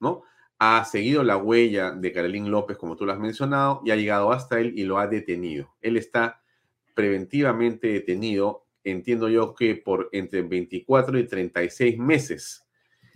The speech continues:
que pueden, eh, convertirse en una libertad si es que lo que él dice lo prueba. Entonces, eh, hace cuarenta y ocho horas, él en una, em,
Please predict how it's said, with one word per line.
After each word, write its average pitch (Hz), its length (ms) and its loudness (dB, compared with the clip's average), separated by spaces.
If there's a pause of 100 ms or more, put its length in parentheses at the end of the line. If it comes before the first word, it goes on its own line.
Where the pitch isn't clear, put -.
(260)
que 110 460 4
pueden, 170 600 4 (300)
eh, 104 200 0
convertirse 117 960 0
en 101 240 -4
una 120 160 2
libertad 101 580 2 (120)
si - 240 0
es 147 120 2
que 143 140 0
lo 104 220 4
que 92 380 0
él 139 380 0
dice 143 600 0 (760)
lo 98 160 0
prueba. 160 440 8 (800)
Entonces, 123 600 0
eh, 95 360 -2
hace 151 600 0 (160)
cuarenta 107 360 2
y 131 40 6
ocho 147 240 2
horas, 117 420 2
él 131 440 2
en 98 400 -4
una, 120 560 0 (640)
em, 85 680 -2